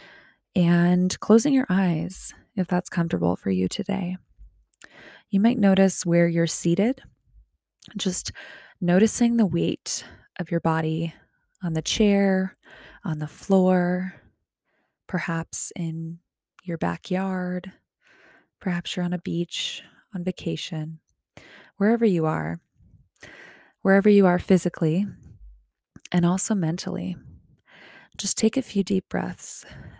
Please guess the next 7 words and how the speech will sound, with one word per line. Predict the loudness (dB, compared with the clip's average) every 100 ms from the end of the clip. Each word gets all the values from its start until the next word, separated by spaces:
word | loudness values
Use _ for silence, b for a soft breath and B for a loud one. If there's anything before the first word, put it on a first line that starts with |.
| B -4
noticing | 0 0 0 -4 -6 -6 -6 -10 -14 _ _ _ _ -8
the | -2
weight | 0 0
of | 0
your | -4
body, | -4 -6 -6 -6 -8 -12 _ _ _ _ _ _ _ _ _
relaxing, | 2 4 2 0 -2 0 0 -2 -6